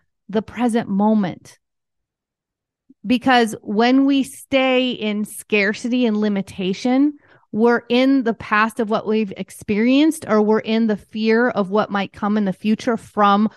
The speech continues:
what our thinking brains have known in our past experience. And those imprints in our cells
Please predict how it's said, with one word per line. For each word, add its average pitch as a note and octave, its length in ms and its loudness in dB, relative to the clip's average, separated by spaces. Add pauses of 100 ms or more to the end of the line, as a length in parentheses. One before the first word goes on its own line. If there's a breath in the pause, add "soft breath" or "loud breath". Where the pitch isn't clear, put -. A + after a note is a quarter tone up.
(140 loud breath)
what G#3+ 320 0 (320)
our F#3+ 260 -2 (140)
thinking C4 420 2
brains C4+ 640 0 (1000)
have A3+ 180 0
known A3 560 2 (360)
in G#3+ 120 -2
our F#3+ 100 -2
past F3+ 420 -6
experience. - 800 -8
And A#3+ 180 4
those E4 240 4
imprints A#3+ 760 -2 (260 soft breath)
in A#3 140 2
our G#3+ 180 2
cells A3 720 2